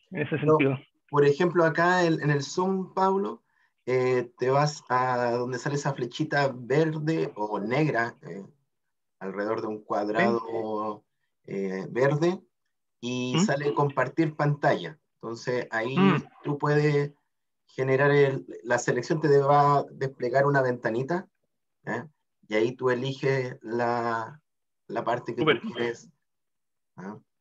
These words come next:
Speaker 1: Supongo que ahí, ahí estaría.
Speaker 2: Lo que estamos
Speaker 1: ¿Se ve o
Speaker 2: viendo,
Speaker 1: no?
Speaker 2: sí.
Speaker 1: Ya, súper.
Speaker 2: Podría saber, eh, dejarlo como,
Speaker 1: Esto,
Speaker 2: me imagino
Speaker 1: en la
Speaker 2: que
Speaker 1: página.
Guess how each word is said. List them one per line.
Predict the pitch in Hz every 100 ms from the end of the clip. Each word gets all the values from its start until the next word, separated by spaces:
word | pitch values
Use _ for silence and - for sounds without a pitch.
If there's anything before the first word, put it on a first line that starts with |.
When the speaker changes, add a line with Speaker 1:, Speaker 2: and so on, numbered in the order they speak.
| _ _ _ _ _ _ _ _ _ _ _ _ _ _ -
Speaker 1:
Supongo | 131 156
que | 156
ahí, | 156 165 175 -
ahí | 151
estaría. | 160 - 160 139 127 117 - - _ _ _ _ _ _ _ _ _ _ _ _ _ _ _ _ _ _ _ _ _ _ _ _ _ _ -
Speaker 2:
Lo | 113
que | 117
estamos | 127 156 156
Speaker 1:
¿Se |
ve | 151
o |
Speaker 2:
viendo, | 170 202
Speaker 1:
no? | - _ _ _ -
Speaker 2:
sí. | - 156 202 - _ _ _ _ _ _ _ - - _ _ -
Speaker 1:
Ya, | 131 131
súper. | 147 135 - - - _ _ _ _
Speaker 2:
Podría | _ 113 113 117 123
saber, | - 117 120 120 - -
eh, | 101 107 104
dejarlo | 107 120 113
como, | - 107 107
Speaker 1:
Esto, | 143 160 165 - _ _ - - _ _ _ _
Speaker 2:
me | -
imagino | 101 101 - 117
Speaker 1:
en | -
la | 139
Speaker 2:
que | 143
Speaker 1:
página. | 160 165 160 170